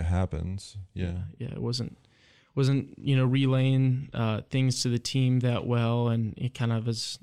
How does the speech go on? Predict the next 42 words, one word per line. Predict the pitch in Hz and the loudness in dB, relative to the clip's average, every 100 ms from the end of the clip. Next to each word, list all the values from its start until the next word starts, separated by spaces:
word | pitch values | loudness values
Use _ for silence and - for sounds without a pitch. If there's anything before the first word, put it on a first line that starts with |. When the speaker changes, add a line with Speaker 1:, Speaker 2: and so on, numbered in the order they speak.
| - | -10
Speaker 2:
you | - | -6
know, | 113 | -4
as | 113 | -4
far | - 113 | -6 -2
as, | 117 117 | -2 -2
like, | 113 | -4
a | |
training | 113 - 117 117 117 113 | -6 -4 -2 0 -2 -2
aspect | 117 117 - 120 120 | -4 -6 -4 -4 -4
of | 113 | -6
things | 113 120 117 | -4 -4 -4
as | 113 | -4
well, | 113 110 | -4 -4
it | 113 | -4
just | 117 - | -6 -4
wasn't | 120 117 117 | -6 -6 -4
gonna | 117 113 | -4 -2
be | 113 120 120 - _ - _ _ | -2 -2 -2 -6 _ -20 _ _
a | - 110 - | -8 -6 -6
place | - 117 - | -4 -4 -4
where | 123 | -4
I | 117 120 | -2 0
can | 120 | 0
really | 117 113 | 2 0
grow | 110 117 113 117 | -2 -4 -4 -4
that | 110 - | -6 -8
much. | 110 - - - - - | -10 -10 -14 -16 -18 -2
Speaker 1:
We | 113 | 0
talk | - 113 | 2 2
a | 85 | 2
lot | 85 82 | 2 2
about | 90 90 82 | 2 2 2
our | 82 | 2
belief | 76 80 82 | 2 2 0
systems | - 90 82 - 80 80 - | 0 -2 -2 0 0 0 0
and | 76 | 0
our | |
mindsets | 73 73 76 80 80 - - | 0 0 -2 -2 -6 -6 -4
here | 78 | -2
at | 73 | -2
Lansing, | 78 78 80 80 78 85 | 0 0 -2 -2 -2 0
and, | 82 76 76 | -2 -2 -6